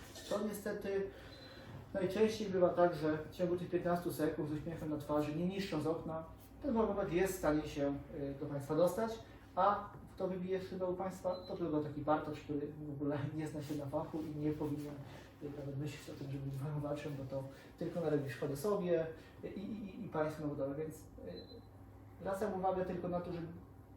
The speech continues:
myślę, że siedemdziesiąt procent stolarki otworowej, które na rynku indywidualnego się sprzedaje,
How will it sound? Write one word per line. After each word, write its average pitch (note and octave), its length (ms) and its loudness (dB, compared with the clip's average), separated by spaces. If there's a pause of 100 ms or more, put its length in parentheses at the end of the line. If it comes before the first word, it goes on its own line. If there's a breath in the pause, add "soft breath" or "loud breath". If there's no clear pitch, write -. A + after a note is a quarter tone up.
myślę, D#3+ 220 -6
że D#3 80 -6
siedemdziesiąt E3+ 640 0
procent F3 360 -2
stolarki F3 480 4
otworowej, D#3+ 480 0
które D#3 240 0
na D3+ 200 0
rynku F3 260 0
indywidualnego D#3 800 -2
się C#3+ 160 -8
sprzedaje, F#3 540 -2